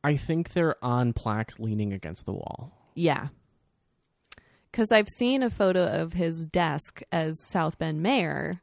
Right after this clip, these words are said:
Speaker 1: And?
Speaker 2: It's disgusting. It is covered in shit.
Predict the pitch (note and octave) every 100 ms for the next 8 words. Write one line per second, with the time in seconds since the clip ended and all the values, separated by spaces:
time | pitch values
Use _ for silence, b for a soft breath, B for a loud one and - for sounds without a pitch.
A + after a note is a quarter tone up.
0 | - G#2+ G2+ B2+ - _ - G3+ F#3+ -
1 | - D3+ - - - - - B3 B3 B3+
2 | B3 B3 B3 - F#3+ F3 E3 - - F#4
3 | F4 D4+ D4+ C#4+ - F3 F3+ - - F3
4 | F3